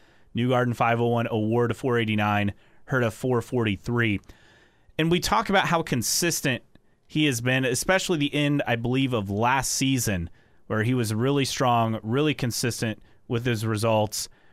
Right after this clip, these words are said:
Really kinda came on a-, at the end of twenty twenty with a string of top tens. But obviously to win championships, you have to get race wins and you have to get podiums, and Alex Palou did that last year with three wins and just an insane podium finishing record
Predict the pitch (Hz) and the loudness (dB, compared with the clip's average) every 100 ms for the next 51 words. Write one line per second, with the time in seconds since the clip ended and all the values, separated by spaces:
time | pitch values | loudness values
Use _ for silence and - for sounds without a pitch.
0 | - 220 311 - 220 - 175 143 139 135 | -2 0 2 2 2 2 2 4 6 4
1 | 123 127 - 131 127 139 135 143 107 - | 2 -2 -2 -4 -2 0 2 0 -2 -2
2 | 135 123 101 147 147 107 101 - 139 120 | 0 0 0 0 0 0 -2 -4 -2 -2
3 | 101 110 90 - 190 95 - - - _ | -2 -4 -4 0 0 0 -6 -14 -16 _
4 | - 113 127 139 123 139 117 110 98 160 | -6 0 2 2 0 0 0 0 0 0
5 | 151 139 139 120 117 107 110 101 110 143 | 0 0 -2 -2 -2 -2 -2 -4 -2 0
6 | 151 147 139 131 - - - - - 123 | 0 0 0 0 -4 -12 -20 -20 -4 0
7 | 117 - 104 - - 147 131 127 123 - | 0 0 -6 -4 0 2 2 2 0 -2
8 | 113 101 113 120 104 - 110 117 110 117 | -2 0 0 0 -2 -4 0 2 0 0
9 | 110 104 - 101 113 131 - - 98 90 | 0 -2 -2 -2 0 0 0 0 0 0
10 | - - _ - 107 117 123 120 120 117 | -4 -14 _ -8 -6 -2 0 2 2 2
11 | 117 110 - 107 104 98 98 107 - 113 | 0 -2 -4 -2 0 2 0 -2 -4 -4
12 | 117 104 - 135 123 101 139 156 120 95 | -2 -2 0 0 0 -2 0 0 0 -2
13 | 110 95 101 92 92 - 95 | -4 -4 -4 -2 -4 -2 -4